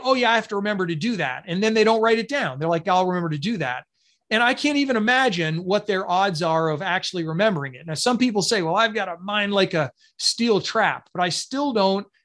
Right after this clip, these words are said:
put faith in, uh, your mind and your memory, uh, especially when you can expand your memory by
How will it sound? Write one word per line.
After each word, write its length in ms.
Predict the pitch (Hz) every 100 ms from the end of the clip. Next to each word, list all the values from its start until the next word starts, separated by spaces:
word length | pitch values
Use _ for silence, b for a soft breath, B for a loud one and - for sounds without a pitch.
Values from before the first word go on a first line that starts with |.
| _ -
put 220 | 214 220
faith 400 | - 202 196 -
in, 400 | 165 160 160 165 _ _ -
uh, 240 | 170 165
your 160 | 160 170
mind 420 | 170 151 131 135 _ _ -
and 140 | 170
your 100 | 170
memory, 480 | 170 185 165 135 147 _ _ _
uh, 200 | 175 180
especially 640 | 220 214 - 349 - 330 226
when 200 | 208 202
you 100 | 208
can 160 | 208
expand 800 | 190 - - 247 277 330 349 302
your 160 | 202 165
memory 640 | 147 135 135 139 151 185 b b b
by 600 | 180 214 208 208 208